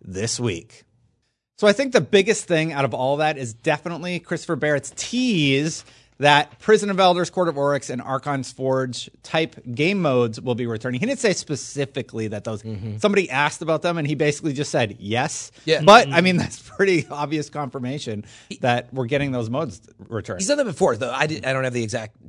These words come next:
Speaker 2: phrase in front of
Speaker 1: Yeah.
Speaker 2: me, but sometimes it's like, "Are we gonna get stuff like that again?"
Speaker 1: Mm-hmm.
Speaker 2: Like that, right? And,
Speaker 1: Yeah.
Speaker 2: but whatever the case, I mean, he's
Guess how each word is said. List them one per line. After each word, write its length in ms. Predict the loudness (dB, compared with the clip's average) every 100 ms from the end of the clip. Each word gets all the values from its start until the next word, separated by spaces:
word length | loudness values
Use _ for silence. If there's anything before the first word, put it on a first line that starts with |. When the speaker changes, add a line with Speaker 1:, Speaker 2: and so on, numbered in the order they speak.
| -10
Speaker 2:
phrase 400 | -2 -2 -2 -6
in 80 |
front 220 | -6 -4 -2
of 60 |
Speaker 1:
Yeah. 60 | -4
Speaker 2:
me, 40 | -6
but 100 | -2
sometimes 360 | 0 0 -2
it's 100 | -4
like, 160 | -6 -4
"Are 120 | -4 -2
we 100 | -2
gonna 160 | -4
get 100 | -6
stuff 300 | -6 -6 -4
like 140 | -6 -4
that 180 | -4
again?" 420 | -4 -4 -4 -4 -8 -12
Speaker 1:
Mm-hmm. 160 | -8 0
Speaker 2:
Like 260 | 0 0
that, 240 | -6 -8 -6
right? 280 | -4 -2 0
And, 60 | 0
Speaker 1:
Yeah. 140 | -2 -4 -20 -12
Speaker 2:
but 140 | -6 -2
whatever 340 | 0 0 -2
the 80 | -4
case, 380 | -4 -4 -4 -6
I 60 |
mean, 180 | -6 -10
he's 400 | -10 -8 -8 -10